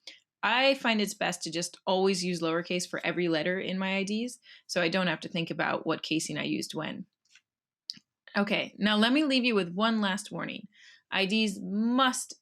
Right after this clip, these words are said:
be unique. If you have two tags on your page with the same exact I D, the browser might style both of them, but it also might style only one of them, and you don't want to leave that up to chance.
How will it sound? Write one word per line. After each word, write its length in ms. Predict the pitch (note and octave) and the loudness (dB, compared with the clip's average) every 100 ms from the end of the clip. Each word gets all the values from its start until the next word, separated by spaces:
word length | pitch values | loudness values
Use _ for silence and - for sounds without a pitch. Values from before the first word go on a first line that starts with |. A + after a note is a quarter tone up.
| - | -6
be 100 | G3+ | -2
unique. 540 | F#3+ E3+ D#3 - - _ _ _ | -2 -2 -6 -10 -12 _ _ _
If 80 | F3+ | 0
you 100 | G3 | 0
have 140 | F3 F3 | 0 -2
two 200 | - D4+ | -4 -4
tags 360 | - A#3 A3 | 0 0 0
on 100 | F#3+ | -2
your 100 | F3 | -4
page 320 | - D#3+ D3+ | -2 -2 -2
with 80 | E3 | -2
the 140 | D#3+ D#3 | -2 -2
same 340 | - G3 G#3 | 0 2 2
exact 320 | G3+ F3+ E3+ | 0 -2 -2
I 60 | F3 | -4
D, 260 | D3+ D3+ - - - - | -4 -6 -12 -20 -20 -8
the 80 | |
browser 500 | E3 F#3 F3 E3 D3 F3 | 0 0 2 -2 -4 -6
might 360 | F3+ D#3+ G#3 B3+ | -4 0 0 -2
style 340 | - C4+ C4+ | -4 0 0
both 240 | C4+ C#4 C#4 | 0 -2 -2
of 100 | D4 | -4
them, 340 | D4 D4 D4 _ - - | -2 -4 -6 _ -20 -10
but 120 | - G3+ | 0 2
it 80 | |
also 360 | - A#3+ C4+ C4 | 4 4 2 2
might 200 | A3 G3+ | 0 0
style 340 | - F#3+ F3+ - | 0 2 2 0
only 220 | F3 D#3+ | -2 -2
one 220 | D#3 D#3 | -2 -4
of 80 | D#3 | -4
them, 280 | - - G#3+ _ _ | -6 -10 -14 _ _
and 120 | F#3+ | 4
you 140 | G3+ F3+ | 4 4
don't 300 | G#3+ G#3+ G3+ | 4 4 4
want 140 | G3 | 2
to 60 | F3 | 2
leave 180 | F3 | 0
that 160 | D#3+ D#3 | 0 -2
up 140 | - | -4
to 80 | - | -4
chance. 520 | - - - - - | -6 -6 -6 -8 -10